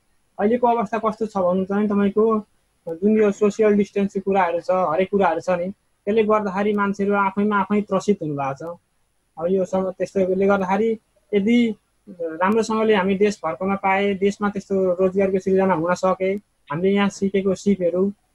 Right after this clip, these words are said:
त्यहाँ गएर गर्दाखेरि किन हुँदैन भन्ने एउटा साथीहरूमा एउटा आत्मा दृढ चाहिँ त्यसरी बढाएको छ। धेरै साथीहरूको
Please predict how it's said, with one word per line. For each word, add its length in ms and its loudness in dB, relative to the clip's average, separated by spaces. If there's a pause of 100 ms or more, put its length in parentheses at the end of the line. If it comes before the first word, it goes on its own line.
त्यहाँ 180 2
गएर 220 0
गर्दाखेरि 480 0
किन 200 0
हुँदैन 460 2
भन्ने 240 -2
एउटा 200 2
साथीहरूमा 500 0
एउटा 160 4
आत्मा 320 -2
दृढ 280 -4
चाहिँ 240 -8
त्यसरी 520 -6
बढाएको 460 0
छ। 40 -6
धेरै 180 0
साथीहरूको 560 -2